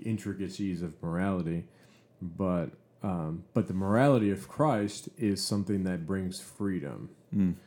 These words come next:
Speaker 1: as opposed to a set of, uh, doctrines to follow or simply a set of, uh, checklists to, to do.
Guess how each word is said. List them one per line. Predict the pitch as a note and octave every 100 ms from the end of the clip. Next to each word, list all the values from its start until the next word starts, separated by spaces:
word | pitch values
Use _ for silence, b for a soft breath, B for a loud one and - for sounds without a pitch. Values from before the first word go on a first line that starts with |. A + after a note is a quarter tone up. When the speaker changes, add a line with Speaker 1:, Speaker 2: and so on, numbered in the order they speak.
| B
Speaker 1:
as | G#2+ G#2 G2+
opposed | - G#2 G2+ F#2+ -
to | G2 G2 F#2+ F#2 F2+ F2+ -
a |
set | F#2+ - G2+
of, | G2 F2+ - - A#3 -
uh, | F2 D#2+ D#2 E2+
doctrines | G2+ F#2+ F#2+ G#2 F#2+ F#2 F#2
to | -
follow | - F2+ F#2 F#2 F2+ F2+ E2+ F2
or | - F#2 F2 F2 E2+ E2 - b b b
simply | - - G#2 F2+ G2 F#2+ F#2 D#2+
a | E2+
set | - F#2
of, | F2+ D#2+ - -
uh, | F2
checklists | E2 - G2+ F#2 G2 G2 - - -
to, | F#2 E2+ D2
to | - E2+
do. | F#2+ G2 F#2